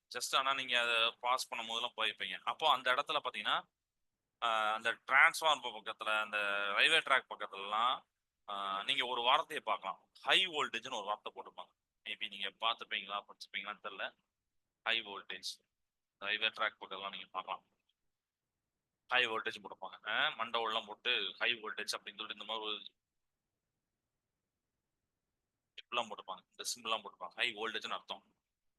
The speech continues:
இதுதான் ஹை வோல்டேஜ். அதிக மின்னழுத்தம். இது வந்து ஒரு வார்னிங் போர்டு. அப்படிதானே? வார்ன் பண்றாங்க. ஏன்?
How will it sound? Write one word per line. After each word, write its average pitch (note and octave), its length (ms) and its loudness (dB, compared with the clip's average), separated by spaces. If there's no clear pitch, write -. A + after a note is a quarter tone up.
இதுதான் B2+ 280 4
ஹை G#2+ 300 0
வோல்டேஜ். - 340 -12
அதிக F3+ 760 2
மின்னழுத்தம். C3 440 -4
இது D#3+ 120 0
வந்து F#3 180 4
ஒரு D#3+ 160 2
வார்னிங் C3 500 8
போர்டு. G2 260 -6
அப்படிதானே? C#3 320 -2
வார்ன் A2 300 -2
பண்றாங்க. G2+ 420 -6
ஏன்? B2+ 380 2